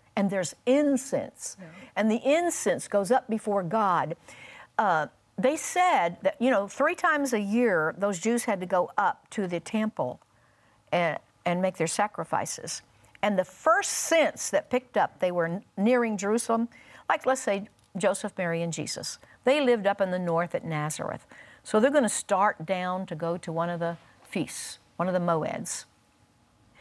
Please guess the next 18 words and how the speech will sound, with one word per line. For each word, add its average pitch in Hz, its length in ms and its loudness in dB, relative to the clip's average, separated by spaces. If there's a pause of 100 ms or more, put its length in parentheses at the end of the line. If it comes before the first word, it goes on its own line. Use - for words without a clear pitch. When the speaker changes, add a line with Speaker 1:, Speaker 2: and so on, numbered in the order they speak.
(260)
Speaker 1:
The 185 100 -4
first 254 400 2
thing 226 180 2
they 190 180 -2 (160)
picked - 280 -4
up 175 240 2
was 170 160 -4
the 170 100 -6
sense 196 300 -2
of 185 100 -4
smell 175 380 0
that 175 140 0
they 170 120 2
were 175 140 0
nearing 180 300 -2
Jerusalem. 170 460 -2 (300)
They 180 120 0
sp-, - 280 -10